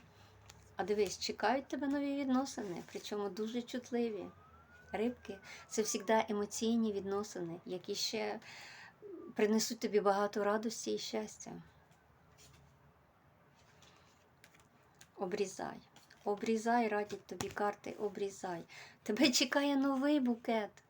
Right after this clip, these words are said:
розумієш? Ти подивися, як карти говорять. Цей, ці відносини,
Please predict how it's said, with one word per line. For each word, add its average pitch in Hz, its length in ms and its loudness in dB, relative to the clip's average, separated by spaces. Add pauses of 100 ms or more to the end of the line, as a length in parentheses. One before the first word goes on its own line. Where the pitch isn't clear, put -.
(120)
розумієш? 233 800 4
Ти - 140 -20
подивися, 302 460 0
як 294 320 0
карти 247 340 0
говорять. 214 640 -4 (920)
Цей, 349 480 4 (360)
ці 311 180 0
відносини, 233 800 4